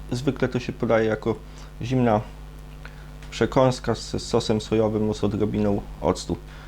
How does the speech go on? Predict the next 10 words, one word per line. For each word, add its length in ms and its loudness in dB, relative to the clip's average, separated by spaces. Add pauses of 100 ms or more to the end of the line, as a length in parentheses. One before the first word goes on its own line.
(120)
Ale 160 2
szczerze 260 0
mówiąc, 360 2
nie 60 -6
chciało 260 0
mi 80 0
się 140 -2
bebrać 420 0
już. 160 -12 (680)
Zresztą 320 0